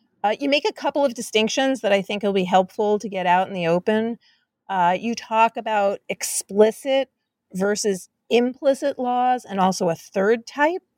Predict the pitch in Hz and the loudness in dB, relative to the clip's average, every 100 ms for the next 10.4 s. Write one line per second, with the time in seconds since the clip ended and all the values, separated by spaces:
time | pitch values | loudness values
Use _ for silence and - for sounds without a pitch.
0 | - 196 180 190 202 208 220 208 208 196 | -2 0 2 0 0 0 0 0 -2 -4
1 | 190 202 185 - _ _ _ _ - 190 | 0 2 0 -6 _ _ _ _ -2 -2
2 | 175 226 - 214 220 254 269 277 320 302 | 0 -2 0 -2 -2 -4 0 0 0 -2
3 | 320 - 214 247 285 - 262 269 277 285 | -6 -4 0 0 0 -2 0 0 0 0
4 | 285 285 277 - _ _ _ 254 277 392 | 0 -2 -6 -16 _ _ _ -2 0 0
5 | 508 415 359 349 277 269 254 254 240 - | 2 2 0 -2 -2 -2 2 0 0 -4
6 | 247 262 269 - 220 226 233 220 214 208 | -2 0 -2 -4 2 2 4 0 0 0
7 | 196 185 185 - 175 170 - 123 139 - | -2 -2 -2 2 6 6 4 -8 -10 4
8 | 175 170 180 185 - 269 254 262 240 226 | 6 6 -2 -10 -8 -4 0 0 0 0
9 | 185 196 202 190 175 170 156 160 - 208 | -2 -4 -2 2 4 4 0 -4 2 2
10 | 208 180 160 156 | 2 0 0 0